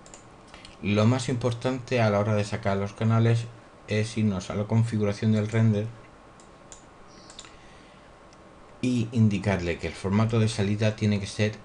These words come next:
E X R. Este tipo de formatos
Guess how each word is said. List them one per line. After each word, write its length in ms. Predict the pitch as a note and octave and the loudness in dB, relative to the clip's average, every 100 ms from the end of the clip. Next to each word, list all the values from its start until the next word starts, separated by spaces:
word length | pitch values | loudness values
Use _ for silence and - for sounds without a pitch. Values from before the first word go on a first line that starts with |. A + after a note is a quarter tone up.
| - | -2
E 200 | A2 - - | -2 -2 -4
X 380 | G2+ F#2+ - | -4 -4 -6
R. 100 | C#2+ C#2 - - - - - - - - - - - | -8 -10 -16 -20 -20 -20 -20 -20 -20 -20 -20 -18 -2
Este 280 | A#2 A2+ G2 | 0 0 -2
tipo 320 | A#2 A2+ G#2+ | -2 2 2
de 80 | G#2+ | 2
formatos 840 | A2 A2 A#2+ A#2 A#2 C3 - | 2 4 4 4 2 0 -4